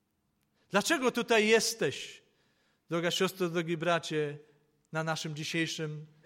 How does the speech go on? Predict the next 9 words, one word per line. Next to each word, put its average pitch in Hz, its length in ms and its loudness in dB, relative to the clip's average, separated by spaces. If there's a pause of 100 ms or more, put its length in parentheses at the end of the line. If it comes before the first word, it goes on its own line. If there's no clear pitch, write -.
(400)
adwentowym 160 640 -2
nabożeństwie? 143 800 -6 (2250)
Jakie 214 240 4
są 240 180 2
twoje 240 280 6
oczekiwania, 208 840 0 (840)
motywacje, 190 960 -2 (680)
wewnętrzne 208 600 0
potrzeby? 208 800 -2